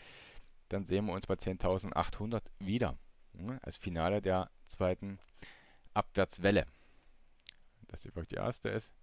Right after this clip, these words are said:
hier die zweite als Zwischenkonsolidierung, dann geht die zweite dann eben bis zur zehntausendachthundert, würde sehr gut passen zu der ersten wichtigen übergeordneten Supportzone. Wenn die denn eingeleitet wird,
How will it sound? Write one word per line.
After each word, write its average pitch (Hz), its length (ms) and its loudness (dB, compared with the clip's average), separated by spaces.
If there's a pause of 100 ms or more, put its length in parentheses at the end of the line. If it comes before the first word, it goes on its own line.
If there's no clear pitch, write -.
(140)
hier 87 140 -2
die - 100 -18
zweite 104 300 2
als 113 100 -4
Zwischenkonsolidierung, 107 760 -4
dann - 100 -8 (140)
geht 90 160 -2 (140)
die - 100 -14
zweite 90 380 2
dann 92 160 0
eben 90 180 -6
bis - 260 -2
zur 107 160 -4
zehntausendachthundert, 92 1080 -4
würde 98 160 -4
sehr 90 160 2
gut 87 160 -4
passen 101 240 0
zu 92 100 -4
der 87 120 2
ersten 85 360 0
wichtigen - 460 -2
übergeordneten 90 680 2
Supportzone. 98 640 0 (540)
Wenn 151 140 8
die 151 80 8
denn 127 160 8
eingeleitet 87 680 4
wird, - 220 -4